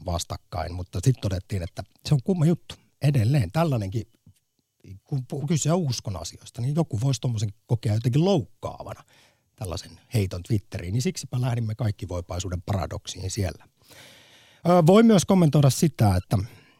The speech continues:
miksi uskonnollisuus vähenee. Siis tässä kaksituhattaluvulla on ollut nähtävissä varsin voimakasta heikkenemistä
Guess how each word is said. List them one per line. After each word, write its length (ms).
miksi 320
uskonnollisuus 880
vähenee. 640
Siis 440
tässä 220
kaksituhattaluvulla 760
on 240
ollut 160
nähtävissä 500
varsin 400
voimakasta 540
heikkenemistä 840